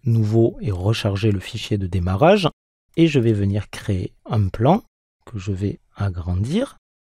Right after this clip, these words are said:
Je vais lui faire faire une rotation sur Y. Et je vais venir en mode objet. Je vais venir sélectionner une arête.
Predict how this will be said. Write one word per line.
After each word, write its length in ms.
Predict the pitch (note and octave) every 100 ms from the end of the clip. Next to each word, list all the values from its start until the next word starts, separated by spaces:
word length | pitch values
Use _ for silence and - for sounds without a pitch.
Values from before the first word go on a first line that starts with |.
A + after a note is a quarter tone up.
| _ _ _
Je 140 | -
vais 100 | G2
lui 100 | F#2+
faire 280 | G#2 - G#2+
faire 220 | - G#2+ -
une 160 | A2
rotation 680 | G#2+ G#2 G#2 G2 - A2 G#2 _
sur 420 | - - F#2+ - _ -
Y. 760 | A2 F#2 G2 D#3 A3+ - - - _ _ _ _ _ _ _ _ _ _
Et 180 | D3 E3 -
je 180 | - G2+
vais 200 | G2 A#2+
venir 560 | F#2 F#2+ B2+ D3 - - -
en 100 | G2+
mode 360 | G2+ G2+ F#2+ - _ _ _ -
objet. 520 | F#2+ F#2+ G#2 E3+ B3 _ _ -
Je 140 | -
vais 140 | G#2+ G#2
venir 400 | G2+ G2 G2 -
sélectionner 680 | A2+ G#2+ - G#2+ G2 F#2 - -
une 160 | A#3 C3
arête. 460 | E2+ G#2 D#3 -